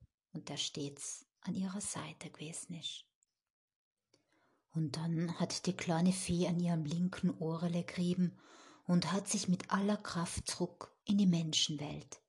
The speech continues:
zurück in den Elfenwald gewünschen. Sie hat die Augen zugetun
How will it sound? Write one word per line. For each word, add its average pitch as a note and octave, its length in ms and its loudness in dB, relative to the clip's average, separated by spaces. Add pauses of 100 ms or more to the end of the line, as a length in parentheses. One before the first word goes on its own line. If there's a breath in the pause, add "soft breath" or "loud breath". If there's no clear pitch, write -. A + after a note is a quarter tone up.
(100)
zurück - 640 -6
in F3+ 140 -2
den G3 220 2
Elfenwald D#3 880 -2
gewünschen. D#3 720 -6 (2000)
Sie D#3+ 240 -6
hat D#3 160 -8
die - 120 -4
Augen F3 340 4
zugetun F3 920 -2